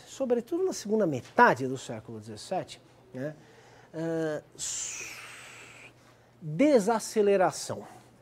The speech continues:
dificuldades e entraves comerciais, declínio das atividades comerciais. A que mais fortemente reage, então,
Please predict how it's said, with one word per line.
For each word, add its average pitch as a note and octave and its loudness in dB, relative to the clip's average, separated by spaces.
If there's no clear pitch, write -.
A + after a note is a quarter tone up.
dificuldades A3+ 4
e G#3 2
entraves G3 4
comerciais, E3 2
declínio G#3+ 6
das G3 6
atividades D#3 -2
comerciais. - -6
A C4 4
que C#4 2
mais F4 8
fortemente G3 6
reage, D3+ 4
então, B2 -4